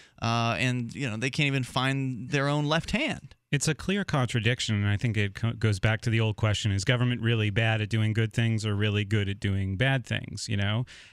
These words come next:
Speaker 2: And I, I, I really think that people need to think about this in, in two ways. Um, first of all, there's a, there's parts of government that are supposed to serve us, and they suck.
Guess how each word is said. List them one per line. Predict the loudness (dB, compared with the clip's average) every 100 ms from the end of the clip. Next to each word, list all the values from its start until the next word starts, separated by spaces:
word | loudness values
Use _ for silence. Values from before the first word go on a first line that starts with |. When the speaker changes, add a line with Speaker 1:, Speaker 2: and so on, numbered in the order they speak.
| _
Speaker 2:
And | 2 4 4 0 -2 -2
I, | -4 -2
I, | 0 0 -2
I | -2 0
really | -2 -2 -2
think | 0 -2 0
that | -2 0
people | -2 2
need | 0 0
to | 0
think | 0
about | 2 2 2
this | 0 0
in, | 0 0
in | -2 -2
two | 0 0 2
ways. | 2 2 2 -2 -6 -12 -20 -8 0
Um, | 2 2 2 0 -4 -2
first | -2 0 0
of |
all, | 2 2
there's | 0 0 -2
a, | -2
there's | -2 -4 -4
parts | -2 0 0 -2
of | 2
government | 2 2 2 0 0
that | 0 0
are | 0 0 -2 -6
supposed | -2 -2 0 0 0 0
to | 0
serve | 2 2 2 0
us, | -2 -2 -2 -6 -6 -14 _ 0
and | 2 4
they | 2
suck. | 2 -2 -4 -8